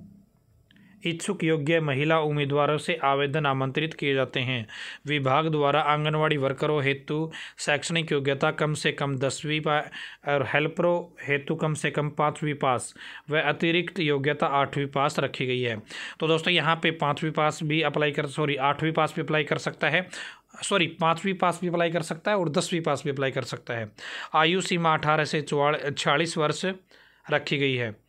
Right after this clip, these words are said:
ठीक है, और जो विधवा है उनके लिए पचास साल तक छूट है, ठीक है। उसके बाद में दोस्तों, महिला आवेदक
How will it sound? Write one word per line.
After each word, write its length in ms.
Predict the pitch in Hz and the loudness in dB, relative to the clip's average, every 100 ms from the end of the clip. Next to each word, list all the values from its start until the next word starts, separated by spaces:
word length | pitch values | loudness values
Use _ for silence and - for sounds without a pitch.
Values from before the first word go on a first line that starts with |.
| - _ | -20 _
ठीक 200 | 190 190 | -2 2
है, 300 | 190 110 - _ _ _ _ _ _ _ _ _ - - - 147 | 2 0 -8 _ _ _ _ _ _ _ _ _ -20 -20 -8 -2
और 140 | 147 | 0
जो 140 | 151 | 2
विधवा 420 | 139 170 180 175 160 | 2 2 4 2 4
है 140 | 165 | 2
उनके 380 | 165 170 170 165 | 0 -2 0 2
लिए 160 | 147 156 | 2 0
पचास 440 | - 165 160 156 | 0 2 2 2
साल 200 | 147 135 | 0 2
तक 200 | 147 - | -2 -6
छूट 280 | - 135 123 | -6 -6 -4
है, 160 | 120 104 _ _ _ _ _ _ _ - - _ | -4 -6 _ _ _ _ _ _ _ -20 -20 _
ठीक 200 | - 180 | -6 0
है। 220 | 202 190 - _ - - - - | 0 -2 -10 _ -20 -20 -18 -10
उसके 300 | 147 - 170 | -10 -4 -2
बाद 260 | 151 151 151 | 2 2 0
में 140 | 151 | -2
दोस्तों, 520 | 143 131 - 156 175 202 _ _ _ _ _ _ _ _ _ _ _ _ _ _ _ - - - - | -2 -4 -2 0 0 -4 _ _ _ _ _ _ _ _ _ _ _ _ _ _ _ -20 -18 -14 -4
महिला 360 | 143 143 185 180 | 0 2 4 2
आवेदक 760 | 156 156 147 165 165 180 | 2 2 0 -2 0 0